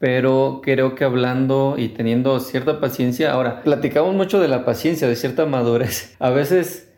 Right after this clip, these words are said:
eh, quiero aquí tocar un tema bien importante. Muchos de nuestros amigos y amigas que son veganos y veganas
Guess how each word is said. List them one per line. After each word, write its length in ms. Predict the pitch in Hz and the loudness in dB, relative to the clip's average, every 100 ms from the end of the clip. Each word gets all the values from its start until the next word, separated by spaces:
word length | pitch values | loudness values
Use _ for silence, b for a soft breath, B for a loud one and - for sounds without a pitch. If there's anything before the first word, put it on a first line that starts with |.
| b b - | b b -6
eh, 240 | 131 127 | -4 -4
quiero 180 | 139 135 | 0 2
aquí 180 | 147 151 | 2 0
tocar 300 | - 147 147 | -2 0 0
un 140 | 139 | 0
tema 240 | 139 143 143 | -2 0 0
bien 160 | 143 | 0
importante. 500 | 143 131 117 120 113 | -2 -2 -2 -2 0
Muchos 380 | 120 135 160 196 | 2 2 2 0
de 100 | 160 | 2
nuestros 400 | 135 127 127 117 | 2 0 0 -2
amigos 380 | 117 120 139 151 | 0 0 0 0
y 40 | 123 | 0
amigas 360 | 117 123 127 | 0 0 -2
que 140 | - 101 | -4 -6
son 240 | 110 117 | -2 0
veganos 500 | 127 123 127 127 127 | 0 0 0 -2 -2
y 40 | |
veganas 640 | 117 113 117 120 135 135 - | 0 0 2 2 0 -4 -16